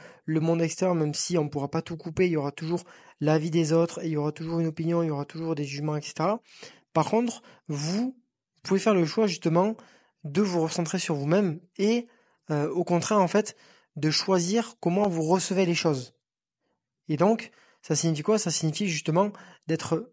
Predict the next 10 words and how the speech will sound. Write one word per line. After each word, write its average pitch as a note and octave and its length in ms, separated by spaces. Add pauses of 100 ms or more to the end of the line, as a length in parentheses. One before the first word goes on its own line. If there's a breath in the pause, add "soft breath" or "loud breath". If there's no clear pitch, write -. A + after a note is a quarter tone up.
acteur G3+ 600
et F3+ 100
maître F3+ 200
de F3 80
sa E3+ 240
vie, G#3+ 180
de F3 80
se E3 180
recentrer E3 520
vraiment, F3 400